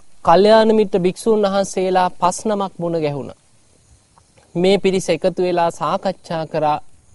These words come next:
"අපි ඉක්මනින්ම වීරිය කරලා ධර්මය අවබෝධ කරගන්න මහන්සි ගන්න ඕනේ."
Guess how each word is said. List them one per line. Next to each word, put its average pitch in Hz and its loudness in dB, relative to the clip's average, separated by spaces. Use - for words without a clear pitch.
"අපි 208 2
ඉක්මනින්ම 233 2
වීරිය 196 0
කරලා 175 -2
ධර්මය 175 2
අවබෝධ 170 0
කරගන්න 160 -2
මහන්සි 156 -6
ගන්න 147 -2
ඕනේ." 123 -10